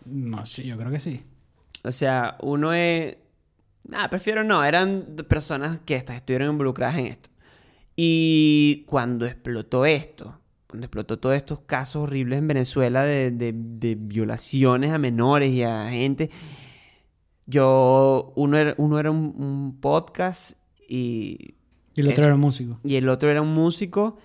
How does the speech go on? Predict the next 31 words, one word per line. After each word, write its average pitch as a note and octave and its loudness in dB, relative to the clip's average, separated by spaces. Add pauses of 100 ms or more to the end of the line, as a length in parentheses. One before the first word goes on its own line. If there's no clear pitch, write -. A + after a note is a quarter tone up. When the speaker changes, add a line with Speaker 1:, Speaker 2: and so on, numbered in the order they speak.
(640)
Speaker 2:
y C#3 -4
fue A#2+ -4
como... C3+ -2 (460)
No, B2+ 0
o A#2 -6
sea, C3 2
Speaker 1:
Sí, B2 4 (220)
Speaker 2:
fue C#3 4
Speaker 1:
que E3+ 4
la F3 6
vaina E3+ 8
da F3+ 8
asco. C#3+ -2
Speaker 2:
Y D#3+ 8
las C#3+ 4
dos D3+ 4
cosas F#3+ 2
me G#3+ 4
gustaban D3+ 0
muchísimo. D#3 4
O C3+ 4
sea, C3+ 4
era C3 4
un C#3+ 0
podcast E3 0
que E3 0
yo D3 4
todas D#3 0
las F3 -2
semanas D3 2
escuchaba F3 0